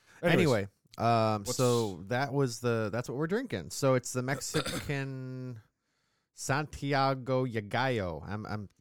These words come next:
Speaker 2: I'm guessing it's, uh, it's Y A G A L L O, and the, the, the double L is
Speaker 1: Yaga-
Speaker 2: the ya sound. So it's
Speaker 1: Yeah,
Speaker 2: Yagallo.
Speaker 1: Yagallo. Yagallo. Yagallo.
Speaker 2: Yaga-, maybe the Y is a J sound. I don't know. I should probably brush up on my Spanish.
Speaker 1: Yeah.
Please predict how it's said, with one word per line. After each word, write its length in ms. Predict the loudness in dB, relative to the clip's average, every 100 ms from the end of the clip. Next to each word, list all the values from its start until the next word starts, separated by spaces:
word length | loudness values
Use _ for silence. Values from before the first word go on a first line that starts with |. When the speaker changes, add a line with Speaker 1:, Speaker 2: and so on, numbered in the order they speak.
| -16 -8
Speaker 2:
I'm 220 | -8 -8 _ _
guessing 340 | -4 -2 -4
it's, 200 | -4 -8 -8
uh, 80 | -8
it's 180 | -8 -4
Y 200 | -2 -2
A 260 | -2 -4
G 280 | -6 -8 -8 -6
A 220 | -6 -4
L 140 | -6 -4
L 160 | -4
O, 200 | -4 -6 -6
and 100 | -10
the, 180 | -12 -12
the, 220 | -10 -12 -10
the 80 | -8
double 280 | -4 -4 -4
L 180 | -4
is 80 | -4
Speaker 1:
Yaga- 40 | -4
Speaker 2:
the 60 | -6
ya 280 | -4 -6 -6 _
sound. 480 | -14 -8 -8 -8 -14
So 180 | -12 -10
it's 240 | -8 -8 -8
Speaker 1:
Yeah, 120 | -6 -6
Speaker 2:
Yagallo. 560 | -4 -4 -4 -4 -8
Speaker 1:
Yagallo. 100 | -10
Yagallo. 340 | -6 -2 -2 -4 _ _ _
Yagallo. 380 | -8 -6 -6 -6
Speaker 2:
Yaga-, 260 | -8 -8 -8 -12 -20 _
maybe 220 | -10 -6
the 160 | -4 -4
Y 220 | -4 -4
is 180 | -4 -8
a 40 |
J 220 | -10 -10 -10
sound. 420 | -8 -8 -8 -12 _ _ _ _ _ _ _ _
I 100 | -14
don't 200 | -12 -14
know. 360 | -14 -14 -14 -18 _ _ _ _ _
I 80 | -10
should 160 | -8 -6
probably 240 | -4 -2
brush 260 | -2 -4 -4
up 160 | -8
on 100 | -8
my 120 | -10 -12
Spanish. 540 | -12 -12 -12 -14 -18 _ -4
Speaker 1:
Yeah. 220 | 0 2